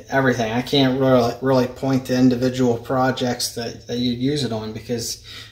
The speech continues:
you use it on almost everything that you can drill a hole in, and you want a perfectly straight hole. Um, but yeah, it, it's been, it's been awesome. But yeah, that's,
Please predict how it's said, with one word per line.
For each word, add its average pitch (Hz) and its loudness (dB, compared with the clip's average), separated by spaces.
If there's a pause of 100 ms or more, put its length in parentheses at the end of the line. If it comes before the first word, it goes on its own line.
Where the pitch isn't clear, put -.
(120)
you 127 2
use 131 6
it 131 2
on 131 6
almost 131 4
everything 127 0
that 127 4
you 123 2
can 123 0
drill 127 2
a - 2
hole 127 2
in, 110 -2
and 110 -4
you 113 -2
want 120 0
a 107 -6 (400)
perfectly 127 -2
straight 123 -2
hole. - 0 (420)
Um, 107 -6 (520)
but - -6
yeah, 127 2
it, 127 -2
it's 127 -4
been, - -4 (400)
it's - -16
been 135 0
awesome. 143 0 (840)
But 180 -4
yeah, 190 4
that's, - 0